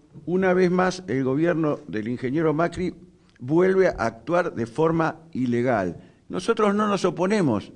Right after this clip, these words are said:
al desarrollo del sur de la ciudad. Sabemos que hay un montón de predios donde se puede desarrollar ese centro cívico. Lo que no queremos,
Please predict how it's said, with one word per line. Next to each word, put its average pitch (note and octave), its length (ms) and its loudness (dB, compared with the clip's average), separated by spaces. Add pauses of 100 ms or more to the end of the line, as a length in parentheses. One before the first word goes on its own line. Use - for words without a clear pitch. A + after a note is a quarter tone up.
al A#2 160 -2
desarrollo A#2+ 520 -2
del G#2+ 120 -4
sur B2 180 -6
de A2+ 100 -4
la G#2 100 0
ciudad. F2 360 -2 (240)
Sabemos F3 720 2 (280)
que D#3 100 2
hay F3 100 2
un E3+ 140 2
montón F3 480 2
de E3+ 120 0
predios E3 640 0 (220)
donde D3 280 0
se D3 140 -2
puede G3+ 360 2
desarrollar D3 720 0 (200)
ese B2 280 -2
centro A#2 360 -2
cívico. E2 540 -6
Lo F#3 220 0
que F#3+ 120 0
no B3 200 2
queremos, F3+ 580 -2